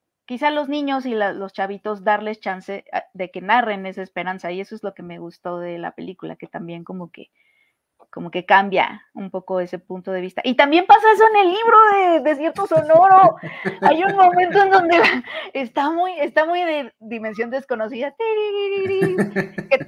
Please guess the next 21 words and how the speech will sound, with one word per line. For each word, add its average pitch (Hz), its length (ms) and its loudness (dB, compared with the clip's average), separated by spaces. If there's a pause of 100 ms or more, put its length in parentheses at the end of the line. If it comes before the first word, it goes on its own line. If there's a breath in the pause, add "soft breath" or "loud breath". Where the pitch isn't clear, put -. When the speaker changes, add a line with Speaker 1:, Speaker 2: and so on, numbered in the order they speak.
(120)
Speaker 1:
que 277 120 0
hablen 320 440 2
también, 254 640 0 (200)
eh, 233 240 -14
eh, - 220 -20
dos 269 340 -6 (120)
productos 294 480 -2
tan 277 180 4
diferentes 269 560 -10
en 220 160 -10
cuanto 196 300 -8
a 190 60 0
anécdota, 226 680 -4
trama 220 360 -2
y 226 60 -12
todo, 220 280 -6
pero 208 200 -6
que 208 120 -14
tengan 226 340 -10
sensibilidades 190 600 -10
parecidas, 190 600 -6